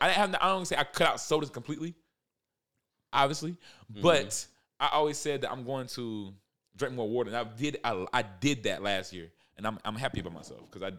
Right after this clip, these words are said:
Speaker 1: I drank more water. 'Cause the only thing I ever buy now is strictly water bottles.
Speaker 2: Mm.
Speaker 1: Shout out to the Great Value water bottles of Walmart. <laughs> You know what I'm saying? But I digress. But, uh, so
Speaker 2: That's your only goals?
Speaker 1: I have more, but I mean, you know,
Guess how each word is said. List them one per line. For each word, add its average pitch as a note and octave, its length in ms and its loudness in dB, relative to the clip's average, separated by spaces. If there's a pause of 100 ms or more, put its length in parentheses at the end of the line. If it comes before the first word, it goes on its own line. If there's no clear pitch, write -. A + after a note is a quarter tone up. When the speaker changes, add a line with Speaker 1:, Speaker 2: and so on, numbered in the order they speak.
Speaker 1:
I G2+ 100 -6
drank F#2+ 240 -8
more F#2 160 -4
water. E2+ 240 -6
'Cause G#2 180 -10
the A2+ 40 -2
only C3 120 -4
thing B2+ 100 -8
I A2 100 -2
ever G2+ 120 -4
buy G2+ 200 -2
now F#2+ 280 -4
is E2 160 -14
strictly - 920 -14
water D2+ 200 -14
bottles. - 400 -16 (260)
Speaker 2:
Mm. E2+ 300 -8
Speaker 1:
Shout A2+ 200 2
out - 60 -6
to G2+ 80 -8
the F2+ 40 -6
Great F2 220 -4
Value E2 320 -10 (140)
water C#2 160 -16
bottles G1+ 340 -14
of - 60 -14
Walmart. C#2+ 340 -12 (400)
<laughs> A#2+ 100 -12
You A2 80 -14
know A2+ 60 -10
what G2 60 -12
I'm F#2 60 -20
saying? F#2+ 180 -16 (360)
But B2+ 100 0
I - 100 4
digress. G#2+ 300 -6
But, C3+ 180 -4
uh, D#3 240 2
so C#3 140 4
Speaker 2:
That's D3 120 6
your E3 80 10
only D#3 240 6
goals? G3 520 2 (760)
Speaker 1:
I F4+ 120 -4
have C3+ 220 -4
more, A2 180 -6
but F#2 140 -6
I F#2+ 40 -8
mean, F#2+ 380 -14 (180)
you G#2+ 80 -18
know, F#2+ 140 -14